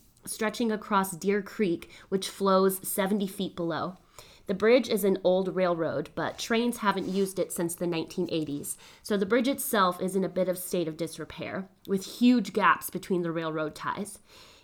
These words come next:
It's a rough, somewhat scary walk, not for the faint of heart or those who are afraid of heights, but Libby and Abby weren't afraid.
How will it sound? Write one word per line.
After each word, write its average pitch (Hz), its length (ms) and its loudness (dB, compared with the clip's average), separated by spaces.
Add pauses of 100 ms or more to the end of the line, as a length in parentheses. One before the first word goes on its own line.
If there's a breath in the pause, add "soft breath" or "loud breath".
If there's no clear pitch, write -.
It's - 200 0
a 214 60 2
rough, 247 540 2
somewhat 233 460 2
scary 202 440 0
walk, 170 420 0 (140)
not 196 280 2
for 247 80 -2
the 233 120 -2
faint 220 260 0
of 202 120 -8
heart 196 300 4
or 180 140 -2
those 180 320 -2
who 185 100 -4
are 160 160 -2
afraid - 280 -10
of 170 80 -14
heights, - 440 -8
but - 360 -8 (340 loud breath)
Libby 185 300 4
and 160 120 -2
Abby 151 300 -4
weren't - 220 -10
afraid. - 420 -12